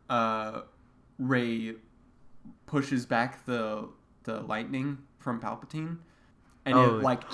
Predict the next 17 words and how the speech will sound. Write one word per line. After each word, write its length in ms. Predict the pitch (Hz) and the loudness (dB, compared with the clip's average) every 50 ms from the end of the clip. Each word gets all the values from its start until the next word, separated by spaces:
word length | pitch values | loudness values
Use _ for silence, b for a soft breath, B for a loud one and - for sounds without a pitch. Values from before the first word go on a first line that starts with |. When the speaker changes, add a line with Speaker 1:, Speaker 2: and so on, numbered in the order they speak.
| - - - | -8 -4 0
Speaker 2:
Oh 280 | - - 262 277 277 | 12 12 12 12 12
Speaker 1:
tears 100 | 285 240 | 12 12
Speaker 2:
my 140 | 240 202 - | 12 10 10
Speaker 1:
away 280 | - - 285 285 294 294 | 8 8 8 8 10 12
Speaker 2:
God, 480 | 285 277 277 277 269 262 254 226 185 160 | 12 12 12 12 12 12 10 8 8 6
Speaker 1:
his 80 | 151 - | 2 -2
face. 160 | - - - | -2 2 6
Speaker 2:
yeah! 760 | 494 - 71 64 - 508 - - - - 277 214 165 147 135 143 | 8 10 12 12 12 12 12 10 8 8 8 10 8 8 8 4
It's 140 | 190 - 403 | 4 2 0
a 40 | |
completely 640 | 359 - 381 381 392 - 440 415 415 392 381 370 339 | 0 2 -2 -2 0 2 6 8 10 10 10 10 8
just 360 | 339 302 262 240 233 - - - - - | 8 4 2 2 2 -4 -8 -16 -6 6
Speaker 1:
Also, 440 | - 254 277 277 277 311 294 294 277 | 10 10 10 10 10 8 8 8 6
Palpatine 720 | 247 - - 320 302 - - 330 320 - - 311 294 294 294 | 4 8 12 12 12 12 10 4 2 4 4 4 6 8 8
is 160 | 294 262 262 | 8 8 8
an 100 | 269 277 | 6 6
idiot. 600 | 320 370 311 311 320 311 403 370 294 190 - - | 4 2 0 0 -2 -2 0 0 2 2 2 0